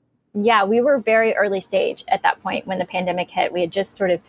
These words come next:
um, signed up with a couple of partners who wanted to make their wine here. It was early days for the company, and we weren't sure how it was gonna go. No one knew, right? Like, we were like, "What's gonna happen? Is this even gonna work?"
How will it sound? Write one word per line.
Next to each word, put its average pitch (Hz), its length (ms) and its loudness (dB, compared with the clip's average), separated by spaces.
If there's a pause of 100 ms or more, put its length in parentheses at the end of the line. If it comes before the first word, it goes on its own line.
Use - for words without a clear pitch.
(420)
um, 175 440 -2
signed 208 220 0
up 196 140 2
with 196 100 0
a 180 60 -4
couple 196 260 0
of 185 100 0
partners 214 600 -2
who 208 80 -6
wanted 185 260 -4
to - 80 -12
make 185 140 -6
their 180 100 -2
wine 208 300 -2
here. 185 600 0
It - 160 0
was 180 480 0 (440)
early 233 260 4
days - 380 0
for - 80 -6
the - 60 -6
company, - 580 -12 (180)
and 180 640 -4 (340)
we 240 140 2
weren't 330 260 -2
sure 311 480 0
how 220 240 2
it - 60 -2
was 208 120 -2
gonna 196 200 -6
go. - 420 2
No 233 180 2
one 262 180 4
knew, 208 440 0
right? 196 340 2
Like, 190 280 2
we 208 160 0
were 196 320 -2
like, 160 180 -6
"What's - 200 -2
gonna 220 160 -8
happen? 220 500 0
Is 185 160 -4
this 202 200 -2
even 190 220 -6
gonna 175 220 -8
work?" 220 400 2